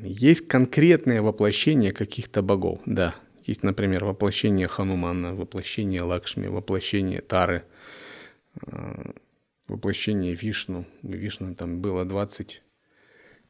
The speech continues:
четыре аватара. Разные есть воплощения Шивы. Это конкретные силы, когда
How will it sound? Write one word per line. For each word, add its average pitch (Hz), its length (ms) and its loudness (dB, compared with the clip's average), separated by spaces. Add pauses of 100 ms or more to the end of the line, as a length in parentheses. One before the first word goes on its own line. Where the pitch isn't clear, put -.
четыре 98 440 -6
аватара. 90 640 0 (2000)
Разные 101 460 -4
есть 90 180 -8
воплощения 90 680 -4 (2000)
Шивы. 98 480 -2 (1800)
Это 120 160 -4
конкретные 131 840 4
силы, 165 480 6
когда 95 500 -2